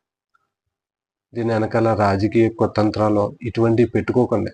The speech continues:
దయచేసి ఇటువంటి ప్రమాదాలు జరిగిన తర్వాత నష్టపరిహారం ఇచ్చే దాని మీద దృష్టి పెట్టడం కంటే ప్రమాదాలు జరక్కోకుండా రోడ్డుల్ని ఏ విధంగా ఎక్స్‌టెన్షన్ చేయాలి అన్న దాని మీద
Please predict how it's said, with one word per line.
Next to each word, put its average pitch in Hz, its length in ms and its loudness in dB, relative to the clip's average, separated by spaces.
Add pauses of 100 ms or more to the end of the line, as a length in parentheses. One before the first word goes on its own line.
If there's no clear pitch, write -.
(160)
దయచేసి 113 500 0
ఇటువంటి 123 320 2
ప్రమాదాలు 120 580 2
జరిగిన 123 360 2
తర్వాత 117 360 0
నష్టపరిహారం 123 1080 0
ఇచ్చే 123 280 0
దాని 120 220 2
మీద 120 160 2
దృష్టి 113 460 0
పెట్టడం 113 420 0
కంటే 101 400 -2 (520)
ప్రమాదాలు 120 640 -2
జరక్కోకుండా 117 840 0
రోడ్డుల్ని 117 600 2 (120)
ఏ 110 120 2
విధంగా 113 360 2
ఎక్స్‌టెన్షన్ 117 720 0
చేయాలి 110 420 2 (440)
అన్న 107 240 -6
దాని 104 240 -2
మీద 113 200 0